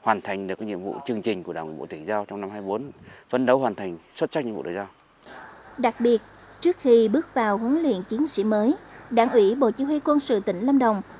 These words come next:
Speaker 2: đã tăng cường đội ngũ cán bộ, lấy yếu tố con người làm trung tâm nhằm nâng cao chất lượng giáo dục chính trị, huấn luyện các kỹ năng về quân sự đạt kết quả cao nhất. Bên cạnh đó, việc quản lý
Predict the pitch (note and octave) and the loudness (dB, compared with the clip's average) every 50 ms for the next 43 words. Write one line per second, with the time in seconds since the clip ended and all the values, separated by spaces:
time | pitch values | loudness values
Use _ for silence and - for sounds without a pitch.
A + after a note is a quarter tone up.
0 | - - A#3+ A#3+ C4 - D#4+ D#4+ D#4 - D4 B3+ A#3 A3+ A3+ G#3 G#3+ G3 G3 F#3+ | -2 0 2 2 2 2 0 0 0 2 2 4 4 4 4 2 2 2 2 0
1 | F#3+ - B3 C4 D#4+ E4+ D#4 A#3 C#4+ F3+ D3+ - - - _ _ - A#3+ A3 A3 | -2 -2 -2 -2 -2 0 2 4 4 4 2 0 -8 -20 _ _ 0 2 4 4
2 | C4 - - B3 C4+ - - A#3 G#3 A#3 C#4+ - D4 C4+ B3+ B3 A3 G3+ G3 F#3+ | 2 2 0 -2 -4 -2 -2 -2 -2 -2 -2 0 2 2 4 4 4 2 2 0
3 | F#3 F3+ E3 E3+ - A#3+ A#3 A3+ - A#3 A#3 A3 G#3+ - _ _ _ - C#4 C4 | -2 -2 -4 -4 -2 -2 0 2 4 4 4 2 0 -6 _ _ _ 0 2 4
4 | B3+ A#3+ B3 C4 D4+ D4+ D4 D4+ C#4 C#4+ C#4 - G4 - - C#4+ A#3+ G3+ F3+ F#3 | 6 6 6 6 6 4 4 0 -2 -2 -2 -4 -6 -4 -2 0 0 0 0 -2
5 | F3 G3 G#3 D4 D#4 D#4 G#3 - - - C4+ D#4+ - C#4 A#3 F#3+ E3+ - - - | -4 -4 -4 -2 0 0 0 0 -2 -4 -4 0 2 2 4 4 2 0 -6 -18
6 | - - - A#3+ A#3 C4+ E4 F4 D4 A#3+ F#3 E3 - D4+ - - G#3+ G3 A3 A#3 | -20 -4 0 2 2 2 2 2 4 4 2 2 0 -4 -2 -2 -2 0 0 2
7 | A#3 A#3 A3+ A3 - A3+ G3+ F#3+ - D4+ D#4 D4 - C4 A3+ G3+ F#3 - _ _ | 2 0 0 0 0 0 -2 -2 -2 -2 -2 0 2 2 2 2 0 -2 _ _
8 | _ _ - A#3 A3 G#3+ - - - D#4+ F#4 - - - F#3 - F#3 - G#3+ G#3 | _ _ -2 -2 -2 -2 -2 -2 -2 -2 -2 -2 0 0 0 0 -2 -4 -4 0
9 | A#3+ A3+ D#4 G4+ - _ _ _ _ _ _ _ _ _ _ _ - C4 D4+ D4 | 2 2 2 0 -2 _ _ _ _ _ _ _ _ _ _ _ 0 2 2 2
10 | C#4 A#3 G#3+ G#3 G#3+ F#3+ G3 C#4+ F4+ - - - _ - C#4+ C4+ B3+ - A#3 A3 | 2 0 -2 0 0 0 0 -2 -4 -6 -10 -18 _ -2 -2 0 2 2 2 4
11 | B3+ C4+ C4 C4 D#4+ | 4 4 4 2 0